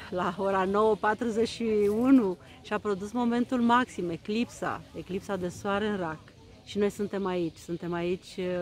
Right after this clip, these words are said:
în sanctuarele dacice, alături de strămoșii noștri.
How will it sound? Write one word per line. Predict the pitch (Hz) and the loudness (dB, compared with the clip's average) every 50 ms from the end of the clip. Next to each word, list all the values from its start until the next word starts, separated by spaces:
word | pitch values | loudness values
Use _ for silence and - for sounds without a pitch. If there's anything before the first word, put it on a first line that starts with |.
| 175 | -2
în | 175 180 180 180 180 170 170 170 | -2 0 0 0 -2 -2 -4 -4
sanctuarele | 165 - - 175 175 170 - 185 185 190 202 202 196 190 190 | -6 -4 -4 -4 -4 -4 -2 -2 0 0 0 0 0 -2 -2
dacice, | 175 175 165 165 170 - - 208 - - 175 180 180 165 - - - - - - - - | -2 -4 -4 -6 -6 -8 -10 -14 -10 -8 -8 -8 -8 -10 -14 -20 -20 -20 -20 -18 -8 -4
alături | 185 180 185 190 185 - 202 190 175 | 0 0 0 0 -2 -4 -6 -6 -4
de | 165 185 180 180 180 175 175 170 | -2 -2 -2 0 0 -2 -2 -4
strămoșii | 156 - - - 180 175 170 180 196 214 - - | -6 -8 -6 -4 -4 -2 0 0 -2 -2 -2 -2
noștri. | 190 190 190 180 175 - - - 180 185 226 233 | -2 -2 -2 -2 -4 -6 -8 -4 -2 -2 -2 -2